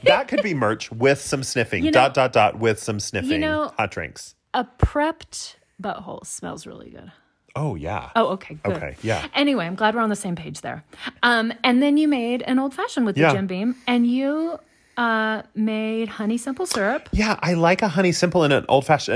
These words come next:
Speaker 1: And an old fashioned is usually a sugar cube that you kind of macerate with, um,
Speaker 2: Masturbate?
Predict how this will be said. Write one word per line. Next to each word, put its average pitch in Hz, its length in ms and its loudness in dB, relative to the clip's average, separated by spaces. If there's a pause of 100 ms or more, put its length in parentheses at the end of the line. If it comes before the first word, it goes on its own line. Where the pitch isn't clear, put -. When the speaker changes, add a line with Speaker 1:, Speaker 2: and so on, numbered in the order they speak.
Speaker 1:
And - 80 -6
an - 40 0
old 139 180 4
fashioned 190 320 2
is 139 120 0
usually 135 260 2
a 113 40 2
sugar 156 380 -2
cube 95 500 2 (320)
that 117 80 2
you 110 120 0
kind 120 180 0
of 104 100 0
macerate 104 580 2
with, 95 480 2 (120)
um, 90 280 -2
Speaker 2:
Masturbate? 285 440 -6